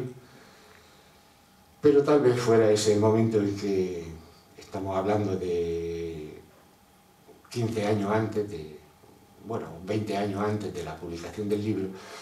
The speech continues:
pero que tal vez fuera ese el momento en que concibiera la idea de redactar el libro recogiendo la historia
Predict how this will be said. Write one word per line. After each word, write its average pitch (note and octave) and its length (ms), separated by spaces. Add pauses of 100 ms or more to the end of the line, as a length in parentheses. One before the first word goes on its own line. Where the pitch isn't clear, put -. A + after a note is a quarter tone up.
(120)
pero D3+ 160
que B2+ 80
tal B2+ 160
vez A2+ 140
fuera G#2+ 220
ese G#2 180
el G2 80
momento G2+ 480
en F#2 160
que F#2 180
concibiera F#2+ 560
la F#2 80
idea F#2 340
de F#2 140
redactar E2+ 580 (520)
el F#2 160
libro F#2+ 280
recogiendo F2+ 600
la F2 100
historia F2+ 460